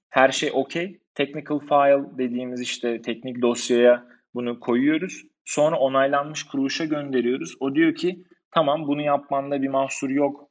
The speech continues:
dediği anda siz bunun release'ini veriyorsunuz. Yani normalde iki haftada işte sprint koşuyoruz, işte hafta sonunda hemen release veriyoruz gibi bir yazılım dünyası varken burada da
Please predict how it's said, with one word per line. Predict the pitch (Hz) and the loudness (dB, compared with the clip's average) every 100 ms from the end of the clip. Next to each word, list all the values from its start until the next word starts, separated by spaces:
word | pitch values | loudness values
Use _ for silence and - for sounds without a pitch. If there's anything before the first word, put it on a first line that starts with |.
| _ | _
dediği | 123 135 147 160 | 0 0 2 2
anda | 127 110 120 208 - _ _ _ _ | 2 0 -2 -4 -4 _ _ _ _
siz | - 156 | -8 -4
bunun | 147 185 | -2 0
release'ini | 156 147 147 147 147 | 4 4 4 2 -2
veriyorsunuz. | 123 104 101 95 95 113 | 0 0 -4 -10 -12 2
Yani | 113 104 101 - _ 120 | 2 2 -4 -14 _ -2
normalde | 139 135 135 135 | 0 4 4 4
iki | 135 131 139 | 2 2 4
haftada | 135 131 127 123 | 4 2 -4 -2
işte | 123 - 123 117 117 - | -2 -4 -4 -4 -8 -14
sprint | - - 131 123 | -14 -8 -10 -4
koşuyoruz, | 123 - 123 120 | -4 0 0 0
işte | - 113 | -2 0
hafta | 117 117 123 | 0 -2 -4
sonunda | 127 123 123 123 | -4 -6 -4 -2
hemen | 120 120 120 | 0 0 2
release | 120 120 123 120 - | 4 4 4 0 0
veriyoruz | 120 117 120 117 117 | 4 6 6 4 0
gibi | 117 127 120 | 2 4 6
bir | 127 - _ _ _ _ | 2 0 _ _ _ _
yazılım | 117 120 127 143 139 | 4 6 6 4 4
dünyası | 135 131 131 - 147 | 4 4 4 2 4
varken | 156 135 185 202 143 | 4 4 -2 -4 0
burada | 147 156 165 | 0 2 2
da | 175 208 | 2 0